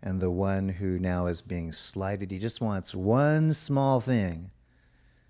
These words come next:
to make up for what he suffered. And that is the world system too, the bargaining. Okay, I tried to do this.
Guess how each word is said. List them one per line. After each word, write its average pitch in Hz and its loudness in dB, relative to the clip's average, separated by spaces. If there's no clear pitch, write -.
to - -6
make 98 0
up - -2
for 92 -2
what 87 0
he 95 -4
suffered. 87 -6
And 123 2
that 131 8
is 139 4
the 131 4
world 117 4
system 110 -2
too, 101 2
the 95 -2
bargaining. 101 0
Okay, 104 0
I - 0
tried 117 0
to 120 -6
do 127 0
this. 101 -4